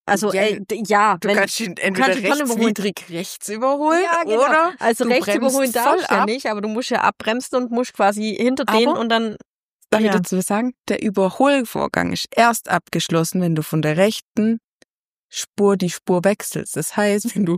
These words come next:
Speaker 2: einfach dauerhaft auf der rechten Spur bleibst, ist kein Überholen auf der rechten Spur, ne?
Speaker 1: <laughs>
Speaker 2: Wollte ich nur mal so sagen.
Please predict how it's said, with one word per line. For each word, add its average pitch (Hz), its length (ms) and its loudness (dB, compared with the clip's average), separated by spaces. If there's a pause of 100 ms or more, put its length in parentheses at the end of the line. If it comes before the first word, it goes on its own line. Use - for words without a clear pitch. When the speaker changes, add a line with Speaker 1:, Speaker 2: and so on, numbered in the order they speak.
(260)
Speaker 2:
einfach 170 280 0
dauerhaft 175 500 2
auf 151 80 -4
der 220 240 0
rechten - 300 -2
Spur 185 260 2
bleibst, 208 220 2
ist - 180 -8
kein 208 300 0
Überholen 262 440 2
auf 196 120 -4
der 196 140 -2
rechten - 340 -6
Spur, 160 320 -4
ne? 180 180 0 (140)
Speaker 1:
<laughs> - 160 -18
Speaker 2:
Wollte 220 560 2
ich - 160 -2
nur 220 160 4
mal 262 160 0
so 277 140 -4
sagen. 185 400 0